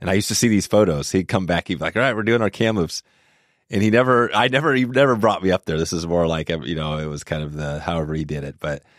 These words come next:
and it was like, wow, the, the biggest fish in the, on the planet, it seemed like, were up there, these lakes. Um, what do you think? I mean, has that,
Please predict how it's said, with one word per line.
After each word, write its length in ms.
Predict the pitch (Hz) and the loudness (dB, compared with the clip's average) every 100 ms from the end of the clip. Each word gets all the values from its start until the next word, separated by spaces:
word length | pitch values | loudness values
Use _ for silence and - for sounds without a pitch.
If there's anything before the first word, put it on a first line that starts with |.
| _ _ _ _ - | _ _ _ _ -4
and 240 | 98 92 | -2 0
it 40 | 87 | -2
was 140 | 87 | -4
like, 180 | - - | -4 -4
wow, 400 | 98 107 101 85 | -4 0 0 0
the, 160 | 82 82 | -2 -4
the 160 | 87 | -2
biggest 340 | 82 101 101 - | 0 2 0 0
fish 420 | 90 - - - - | -2 -2 -10 -12 -8
in 260 | 82 78 76 | -6 -6 -6
the, 160 | 73 - | -8 -10
on 160 | 73 78 | -8 -8
the 80 | 71 | -8
planet, 380 | 78 73 71 - | -6 -6 -8 -10
it 120 | - | -8
seemed 200 | 78 73 | -8 -8
like, 240 | 71 - | -12 -12
were 140 | 71 69 | -10 -10
up 120 | - | -10
there, 160 | 71 69 | -12 -12
these 200 | 69 71 | -12 -12
lakes. 420 | 69 67 - - - | -12 -12 -14 -14 -12
Um, 300 | 76 73 - _ - - | -12 -12 -16 _ -20 -2
what 120 | 117 | 2
do 60 | 175 | 2
you 60 | 175 | 2
think? 200 | 185 117 | 0 2
I 60 | |
mean, 140 | 117 117 | 2 2
has 220 | 110 98 | 0 0
that, 480 | 117 147 165 - | 0 0 -4 -8